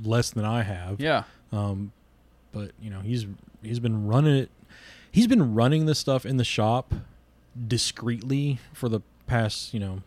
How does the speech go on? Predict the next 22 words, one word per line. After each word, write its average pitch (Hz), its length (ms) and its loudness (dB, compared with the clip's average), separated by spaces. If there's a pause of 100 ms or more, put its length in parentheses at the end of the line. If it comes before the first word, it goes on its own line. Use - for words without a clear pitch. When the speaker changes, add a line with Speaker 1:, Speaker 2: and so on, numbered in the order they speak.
(400)
Speaker 1:
ever 156 180 6
since 131 220 2
you 120 80 4
went 117 180 2
to 101 180 -2
Italy, 92 420 -2
Speaker 2:
Mm-hmm. 135 300 -2
Speaker 1:
uh, 104 160 0
pretty 101 220 -2
much. 104 300 0
So 139 120 6
it 139 60 6
was 135 140 6
a 127 40 2
good, 147 340 6
it - 420 -4
was 139 100 8
a 135 40 4
good, 135 300 6
easy 131 360 0
transition 113 880 -2
then, 120 360 2